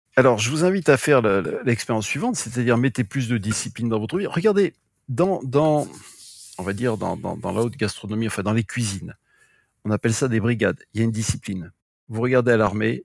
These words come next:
c'est discipliné, ça doit fonctionner. Mettez plus de discipline dans votre vie. Mais alors, c'est pas une discipline obligatoire. C'est une discipline qui doit être joyeuse, qui doit être facile, qui doit à la fois vous ressembler et peut-être aller même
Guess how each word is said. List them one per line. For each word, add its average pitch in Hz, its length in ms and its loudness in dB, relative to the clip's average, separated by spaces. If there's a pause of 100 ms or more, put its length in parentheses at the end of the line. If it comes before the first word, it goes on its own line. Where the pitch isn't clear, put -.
(120)
c'est - 200 -6
discipliné, 110 600 -4
ça 107 160 -4
doit 104 120 -2
fonctionner. 98 500 -10 (380)
Mettez 151 320 2
plus 143 280 -6
de 120 100 -2
discipline 110 520 -8
dans 104 120 -2
votre 98 320 -8
vie. 156 240 -8 (360)
Mais 123 100 4
alors, 135 280 4 (240)
c'est - 320 -4
pas 202 280 0 (100)
une 123 100 -2
discipline 135 580 -6 (140)
obligatoire. 117 840 -2
C'est - 260 -4
une 143 100 -4
discipline 147 640 -6 (260)
qui 131 120 -6
doit 135 160 0
être 156 160 0
joyeuse, 143 420 0
qui - 120 -14
doit 123 160 -2
être 131 160 -2
facile, 127 500 -4 (300)
qui - 180 -12
doit 180 380 2
à 151 80 6
la 175 100 4
fois 180 180 0
vous 160 120 -2
ressembler 196 380 2
et 175 60 0
peut-être - 520 2
aller 165 180 4
même 190 300 -2